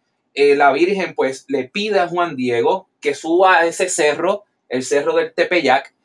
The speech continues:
y que en el cerro iba a encontrar unas flores y que recogiera esas flores y se las llevara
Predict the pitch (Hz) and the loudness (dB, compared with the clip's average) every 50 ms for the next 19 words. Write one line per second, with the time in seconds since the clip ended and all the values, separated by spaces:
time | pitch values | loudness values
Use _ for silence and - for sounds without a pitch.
0 | _ _ _ 165 170 165 175 170 175 - - 180 180 196 196 190 - - 226 233 | _ _ _ -10 -6 -2 -2 -2 0 -2 -4 -4 -2 -2 -4 -4 -2 0 2 2
1 | 233 220 196 185 185 196 202 196 - 151 160 170 175 190 196 190 185 180 185 185 | 2 2 2 2 2 2 0 -2 -6 -6 -4 -4 -4 -4 -4 -2 0 0 2 2
2 | 185 190 185 - - 143 131 135 131 - 202 - _ _ _ _ _ _ - 131 | 0 -2 -4 -4 -2 -2 0 0 -2 -4 -6 -10 _ _ _ _ _ _ -12 -10
3 | 131 135 151 151 143 - - _ _ _ _ _ - - 156 139 135 143 151 151 | -2 2 2 2 2 0 -6 _ _ _ _ _ -6 -4 -2 -2 0 2 2 4
4 | 160 180 180 214 208 - - 233 233 233 208 190 180 - 151 143 143 135 135 120 | 2 2 2 -2 -2 0 2 4 4 4 4 0 0 -2 -2 -2 0 0 0 0
5 | 127 143 151 165 175 175 180 | 2 2 2 2 2 0 -2